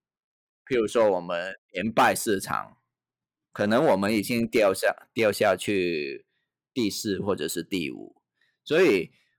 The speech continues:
我觉得就是我们都会看别人是怎么样，可能他们已经设定一些在霹雳的，如果我们，我们不可以掉，呃，掉到第五这样子，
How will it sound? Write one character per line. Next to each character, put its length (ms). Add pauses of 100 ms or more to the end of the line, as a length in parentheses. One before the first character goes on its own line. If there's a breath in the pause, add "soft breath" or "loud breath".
我 120
觉 180
得 140
就 160
是 420
我 140
们 180
都 160
会 200
看 340
别 320
人 320 (560)
是 180
怎 160
么 140
样， 240 (540)
可 160
能 160
他 180
们 180
已 120
经 300
设 300
定 240
一 120
些 540 (300)
在 220
霹 400
雳 140
的， 640 (240)
如 180
果 160
我 160
们， 120 (100)
我 160
们 180
不 100
可 200
以 160
掉， 520 (800)
呃， 80 (300)
掉 160
到 340
第 280
五 500
这 80
样 180
子， 280